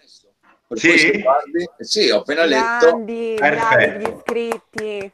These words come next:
Speaker 1: Ma io l'avevo già
Speaker 2: Perfetto.
Speaker 1: messo, solo che si sarà perso nei, nei messaggi, secondo
Speaker 2: No, no,
Speaker 1: me
Speaker 2: no,
Speaker 1: era
Speaker 2: no, l'ho visto, l'ho visto.
Speaker 1: gente che hai
Speaker 2: Grande,
Speaker 1: dato.
Speaker 2: grande.
Speaker 3: Eh.
Speaker 2: Grande Ernesto. No, Maria Cristina, grazie.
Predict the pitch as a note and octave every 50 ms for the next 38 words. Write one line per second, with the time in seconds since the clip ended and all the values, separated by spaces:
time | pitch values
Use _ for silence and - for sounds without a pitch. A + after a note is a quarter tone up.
0 | _ - - - - - - - - D#3 - - - - E3 E3 D3+ D3+ D#3 E3+
1 | E3 - - C3+ B2 - - C3+ D3 D3 C#3+ D3+ D#3 - B2+ A2+ - C3+ D3 C#3+
2 | - C#3+ C#3+ D3+ D3 - D#3+ D3 C3+ B2 A#2+ A#2+ A#2 A#2 A2 G#2+ G#2 - A#2+ A#2+
3 | C3+ C#3 A#2+ G#2 G#2 G2 F#2+ - F3+ F#3 F#3+ G3 G3 F#3+ F#3+ F#3 F3+ F3+ E3 D3+
4 | D3+ D#3+ D#3 D3+ D3 C3 A2 - - A#2 A#2+ C3+ C#3 C#3 B2+ B2 A2 G#2+ - G#2+
5 | A#2 A#2+ A#2+ - - - - - - A#2+ A#2 G#2 G2 F#2 G2 G2+ A#2 A#2+ A2+ G#2
6 | G2 F#2+ F#2+ F2 - - - _ _ _ _ _ _ _ _ _ _ _ G#2 G#2+
7 | A#2 A2+ A2+ A2 A2 G#2+ G#2 G#2 G2+ F#2 F#2 - - - F#2 F#2 - _ _ _
8 | _ _ - C3+ C3+ B2 A2+ G#2+ A#2 A#2+ A#2+ C#3 C#3 C#3 C#3+ C#3+ - - - A2
9 | G#2 G2 F2+ E2+ E2 - - F#2+ A2 A2+ G#2+ - - - F#2+ F2 - -